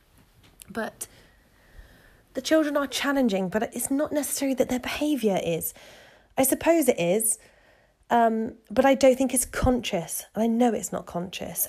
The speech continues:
And sometimes when people are talking about them and their challenging behaviour, it can be quite triggering because it feels as though they're trying to say that these children are consciously behaving in a particular way.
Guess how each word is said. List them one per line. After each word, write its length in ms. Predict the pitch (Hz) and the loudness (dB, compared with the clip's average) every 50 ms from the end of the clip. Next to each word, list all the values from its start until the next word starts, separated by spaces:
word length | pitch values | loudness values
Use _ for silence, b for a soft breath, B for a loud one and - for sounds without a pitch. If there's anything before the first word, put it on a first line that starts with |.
| - | -4
And 160 | 220 220 220 214 | -2 -2 -2 -2
sometimes 580 | - - 277 294 285 - 277 262 254 240 240 | -2 -4 -4 -4 -4 -4 -2 0 0 0 0
when 160 | - 233 240 | 0 -2 -2
people 340 | 220 - - 226 226 - 214 | -2 -4 -6 -8 -6 -4 -4
are 60 | 214 | -4
talking 380 | 208 - - 226 220 - 185 180 | -4 -2 -4 -4 -4 -4 -6 -6
about 260 | 170 - 160 - - | -6 -6 -8 -8 -8
them 140 | 185 170 170 | -6 -6 -6
and 100 | 170 175 | -4 -4
their 100 | 170 170 | -6 -6
challenging 540 | 170 - - 190 185 185 190 175 175 180 175 | -8 -6 -6 -4 -2 -2 -2 -2 -4 -6 -6
behaviour, 640 | 175 175 170 196 202 202 202 185 190 190 175 180 180 B B B B B B B B B | -6 -8 -6 -4 -4 -4 -4 -4 -4 -4 -6 -6 -8 B B B B B B B B B
it 140 | - 269 - | -6 -6 -4
can 120 | - 330 | -4 -2
be 120 | 320 381 381 | 0 0 -2
quite 240 | 392 - 359 - - | 0 0 -4 -4 0
triggering 480 | - 254 254 226 262 285 302 311 311 | 2 2 4 6 6 4 4 4 0
because 280 | 269 254 - 254 240 254 | -4 -4 -4 -4 -2 -2
it 100 | 233 - | -4 -6
feels 480 | - - - 269 269 277 302 311 - | -12 -2 0 2 2 2 0 -2 -2
as 100 | 269 - | -4 -2
though 220 | - - 226 220 214 | 0 2 2 2 2
they're 160 | 214 220 220 | 0 0 -2
trying 280 | 220 - 226 214 214 214 | -2 -2 -2 0 0 0
to 80 | - - | 0 0
say 180 | - 220 208 | 0 0 0
that 160 | 202 202 - | 0 -2 -2
these 160 | 214 214 214 214 | -2 -2 -2 -2
children 420 | - - 208 214 208 220 226 226 | -2 -2 -2 -2 -2 -2 -2 -2
are 200 | - - 190 185 | 0 -2 -2 -4
consciously 680 | 185 - - - - 214 214 196 - 214 - - 226 220 | -6 -12 -14 -4 -2 -2 -2 -2 -8 -10 -8 -6 -6 -8
behaving 480 | 220 214 - - 190 196 214 196 226 214 | -8 -10 -12 -6 -4 -4 -2 -2 -2 -2
in 80 | 208 | -2
a 60 | 208 | -2
particular 680 | 196 - - _ _ _ - - - - - 240 220 220 | -4 -8 -18 _ _ _ -14 -12 -12 -8 -6 -6 -6 -4
way. 400 | 185 180 170 180 202 240 269 | -4 -4 -4 -4 -4 -6 -6